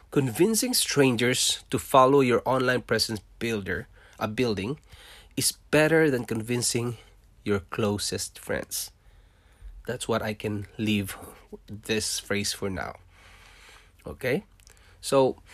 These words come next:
if you want, guys, to start and learn about, about online presence building,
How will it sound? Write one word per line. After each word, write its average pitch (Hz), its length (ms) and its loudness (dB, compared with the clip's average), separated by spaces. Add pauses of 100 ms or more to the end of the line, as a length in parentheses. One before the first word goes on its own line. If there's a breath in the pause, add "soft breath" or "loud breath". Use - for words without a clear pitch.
(300 loud breath)
if - 240 -2
you 220 140 2
want, 185 260 4
guys, 107 280 -2
to - 120 -8
start 185 480 6
and 120 160 -4
learn 110 320 2
about, 107 480 -2 (160)
about 110 500 0
online 120 320 0
presence 104 320 -4
building, 101 460 -4